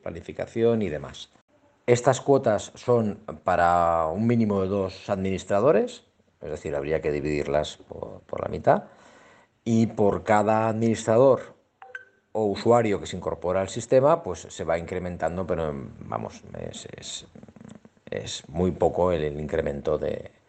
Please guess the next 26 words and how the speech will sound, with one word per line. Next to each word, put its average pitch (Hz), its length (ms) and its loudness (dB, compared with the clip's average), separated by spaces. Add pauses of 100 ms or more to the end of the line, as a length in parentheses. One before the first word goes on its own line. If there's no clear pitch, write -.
(480)
de, - 340 -12
de - 120 -8
precio. - 360 0 (260)
Desde 101 540 4
hace 123 320 4
un, 120 480 -2
relativamente 120 560 2
poco 190 340 4
somos, 117 720 0
eh, 101 320 0 (140)
agencia 104 880 0 (180)
o - 320 -6
empresa 95 400 2
digitalizadora, 110 1000 2 (400)
por 101 120 -6
lo 95 40 -4
tanto, 117 640 4
la 98 100 0
gente 95 380 -8
que - 80 -6
haya 95 220 -2
podido 95 240 -2
optar 123 340 0
al 82 240 -4
kit 87 240 -10
digital, 151 640 2